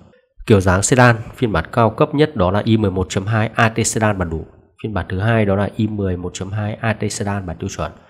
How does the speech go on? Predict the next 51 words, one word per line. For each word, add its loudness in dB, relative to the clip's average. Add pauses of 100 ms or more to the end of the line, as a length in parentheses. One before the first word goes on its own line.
(380)
và -12
phiên -6
bản -2
thứ -6
ba 2
đó -2
là -4
i -4
mười -4
một -12
chấm -10
hai -4
M -4 (200)
T -2 (120)
sedan 0
base 2 (240)
số 0
sàn 0
bản -6
tiêu -2
chuẩn -4
hai -4
đầu. 0 (760)
Chính 2
sách 2
bán 4
hàng 6
của 6
Hyundai 6
không 2
phân -2
vùng 0
thị -4
trường, 4 (180)
anh 0
em 0
thoải -4
mái -2
lựa -4
chọn -6
showroom 0
để -4
mua -4
xe. 0 (380)
Và -4
bên 2
em 2
có 2
hai 0
cơ -2
sở, -2